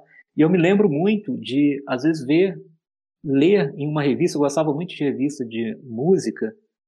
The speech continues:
é, e ler, assim, várias bandas ali recomendadas, né? E, e, assim, eu demorava anos pra conseguir ouvir uma música, duas músicas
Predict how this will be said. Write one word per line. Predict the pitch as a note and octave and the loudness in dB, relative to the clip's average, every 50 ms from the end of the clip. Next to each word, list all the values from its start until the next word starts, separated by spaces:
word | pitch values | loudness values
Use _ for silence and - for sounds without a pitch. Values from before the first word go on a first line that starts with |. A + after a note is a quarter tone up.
| _ _ _ _ _ _ _ _ _ _ _ _ _ _ _ _ - | _ _ _ _ _ _ _ _ _ _ _ _ _ _ _ _ 2
é, | C#3 C#3 C#3+ C#3+ C#3 C#3 C3+ C3+ B2+ C3 - | 4 4 6 6 6 4 4 2 0 0 0
e | F3 | 0
ler, | F3+ G3 D#3+ F3+ A3 A#3+ A3+ | 2 4 4 4 4 4 4
assim, | G#3 G#3+ - F#3+ E3+ | 2 2 0 0 0
várias | C#3+ D#3+ F#3+ G#3+ A3+ G3 C3 | 2 2 4 4 2 2 0
bandas | A#2+ C#3 D#3+ F#3 G3 F3+ D#3+ D3 | 0 -2 -2 -2 -2 -2 -2 -2
ali | D3 D3 | -2 -2
recomendadas, | D3 D#3 D#3+ D#3+ F3+ D#3+ E3 D#3+ D3 A#2+ A#2+ D3 E3+ G3 F#3+ D3 D3+ C#3+ D#3+ | -2 -4 -4 -6 -6 -8 -10 -12 -10 -4 -2 -2 0 -2 -2 -6 -10 -14 -14
né? | F#3+ G3+ G#3 G#3 G#3 _ _ _ _ _ _ _ _ _ G3+ | -14 -14 -16 -16 -20 _ _ _ _ _ _ _ _ _ -14
E, | - - - - | -12 -10 -2 0
e, | A3 A3+ | 2 2
assim, | A3+ - A#3 | 2 4 4
eu | G3+ F#3 | 4 6
demorava | G3+ G#3 G#3 G#3+ A3 A3 A3 A#3+ | 6 6 6 6 4 4 4 4
anos | A#3 G#3+ G3+ G#3 A3 G#3+ G3+ D#3+ D3 - - | 4 4 4 4 4 2 2 0 -2 -4 -6
pra | - - F#3+ | -4 -4 -4
conseguir | - D#3 D#3 - D3 B2+ C#3+ D3+ D#3 D#3 - - - - _ _ _ _ _ _ _ _ _ _ _ _ _ _ _ _ - | -2 -2 -4 -4 -4 -2 0 2 2 0 -2 -6 -14 -20 _ _ _ _ _ _ _ _ _ _ _ _ _ _ _ _ 0
ouvir | C#3+ D#3+ E3 C#3 A2+ G#2+ G#2+ B2+ E3 G3 G3+ F3 E3 - - - _ _ _ _ _ - | 4 4 4 4 4 2 0 2 4 4 4 2 0 -4 -16 -20 _ _ _ _ _ -6
uma | C#3 E3 G3 G#3 G#3+ D#3+ | -2 0 2 2 2 2
música, | C3+ C3 C3 D#3+ F3+ D3 A2+ A2+ - C3 | 2 2 2 2 2 2 0 -2 -6 -6
duas | A2 A2+ C#3 E3 F#3+ E3+ B2 G#2+ | -4 0 2 2 4 4 2 0
músicas | A2 A2+ C3 D#3+ F3 D3+ A#2+ G#2 G2+ - - A2 G#2+ G#2+ - - - | -2 -2 0 2 2 0 0 -2 -8 -8 -8 -8 -8 -8 -10 -16 -20